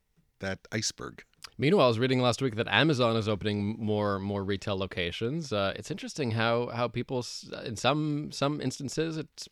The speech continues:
Speaker 2: people seem to think it could work, and others not
Speaker 1: Well,
Speaker 2: so much.
Speaker 1: I, I, I think it's, you know, and, and we've heard it before, Dan, it's the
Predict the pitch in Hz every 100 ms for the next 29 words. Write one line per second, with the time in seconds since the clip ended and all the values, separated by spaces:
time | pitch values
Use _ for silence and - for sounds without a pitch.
0 | _ 135 127 131 131 123 135 139 117 110
1 | 208 156 131 127 127 123 143 139 - -
2 | - - - 120 90 - - 117 - 117
3 | 98 - 104 104 95 - 110 104 101 98
4 | 98 104 104 98 120 127 110 - 160 113
5 | 82 80 82 - 87 85